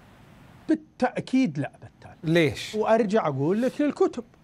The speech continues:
Speaker 2: ليش؟
Speaker 1: الحين
Speaker 2: ليش؟
Speaker 1: دائمًا لما يقول
Speaker 2: ليش؟
Speaker 1: لك
Speaker 2: ليش؟ لا، لا،
Speaker 1: الدولة.
Speaker 2: آه،
Speaker 1: ليش؟
Speaker 2: عادل، ليش؟ ليش ما يحقق تساوي الفرص؟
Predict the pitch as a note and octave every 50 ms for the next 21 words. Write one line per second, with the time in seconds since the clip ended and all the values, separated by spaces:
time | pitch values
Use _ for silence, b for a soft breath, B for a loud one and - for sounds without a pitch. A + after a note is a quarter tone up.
0 | _ _ _ - C#3+ C#3 C#3 E3 F3+ F3 D#3 C3+ - - D#3 E3+ F3 D3 - -
1 | D4 D4+ D4 B3+ A#3+ A#3+ A3+ A3+ A#3 A3+ F#3 - C4+ A3+ A#3 G3+ G#3 G3 - G#3+
2 | G#3 F#3+ G#3 G3+ G3+ A#3+ A3 A3 G3+ F#3+ G#3+ - G3+ F3 D#3 D3 C3+ - F3 F#3+
3 | F3 C#3+ D3+ C#3 C3+ D3 E3 E3 C#3 - - E3+ F#3 - - F#3+ E3+ - - D#3
4 | - D3+ C#3 - - B2 - - C3+ B2+ B2 B2+ B2 - - C3 A#2 A2+ A2+ -
5 | - -